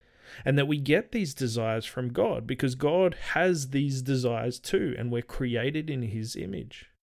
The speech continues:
We also discovered that God speaks creation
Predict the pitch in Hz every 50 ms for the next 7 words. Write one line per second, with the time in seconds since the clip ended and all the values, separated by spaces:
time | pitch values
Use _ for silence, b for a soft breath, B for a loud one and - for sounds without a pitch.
0 | _ _ _ _ _ _ _ _ _ _ B B B B B B B - 143 147
1 | 165 202 196 - 214 170 147 - - - 139 123 120 117 113 120 - 117 - -
2 | 143 170 185 170 - - - - - - 156 165 156 143 - - - - - 135
3 | 131 131 127 - - 127 123